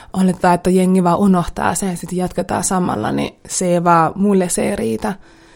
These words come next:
Ja mä koitan myöskin välillä myös ite, kun mä vaikka teen jotain yhteistyötä, että siinä brändillä tai millä mä nyt teenkään, että siinä on vähän mun arvoja myös.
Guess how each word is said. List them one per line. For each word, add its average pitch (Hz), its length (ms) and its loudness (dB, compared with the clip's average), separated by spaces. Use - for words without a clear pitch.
Ja 202 120 2
mä 196 100 4
koitan 208 380 6
myöskin 202 560 4
välillä 185 380 2
myös 175 440 0
ite, 196 440 4
kun 180 120 2
mä 180 80 6
vaikka 175 200 4
teen 240 160 6
jotain 220 240 6
yhteistyötä, 180 840 2
että - 340 -6
siinä 185 200 2
brändillä 175 580 2
tai 165 360 2
millä 180 180 0
mä 175 100 0
nyt 175 140 -2
teenkään, 180 380 -2
että 170 120 -6
siinä 170 260 0
on 175 260 2
vähän 175 360 -2
mun 170 280 2
arvoja 190 520 -4
myös. - 460 -6